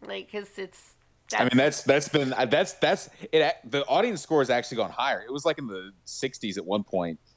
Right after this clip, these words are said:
Speaker 2: right after it came out. And it was all because of the backlash. And, like, there, there were a lot of, there are a lot of articles out there right now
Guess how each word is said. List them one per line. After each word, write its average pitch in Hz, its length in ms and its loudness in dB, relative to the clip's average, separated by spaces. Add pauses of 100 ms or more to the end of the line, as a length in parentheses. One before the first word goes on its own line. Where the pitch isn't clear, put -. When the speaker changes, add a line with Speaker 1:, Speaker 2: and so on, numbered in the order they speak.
Speaker 2:
right 95 220 4
after 90 220 4
it 82 80 -2
came 82 220 -2
out. 87 320 2 (460)
And 104 260 2
it 104 80 0
was 107 120 -2
all 107 140 6
because 101 280 -2
of 85 80 -8
the 85 60 -4
backlash. 82 540 -2
And, 113 60 -4
like, 101 160 0
there, 127 160 4
there 127 120 6
were 123 60 8
a 120 40 8
lot 120 160 6
of, 104 180 -4
there 113 160 0
are 113 220 4
a 98 40 4
lot 90 200 0
of 90 120 -4
articles 92 380 -4
out 95 180 0
there 85 200 -2
right 85 240 -6
now 87 300 -14